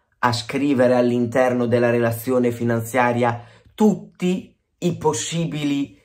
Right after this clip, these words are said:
rischi per ogni possibile contesto.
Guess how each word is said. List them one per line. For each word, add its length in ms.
rischi 800
per 300
ogni 560
possibile 1160
contesto. 1000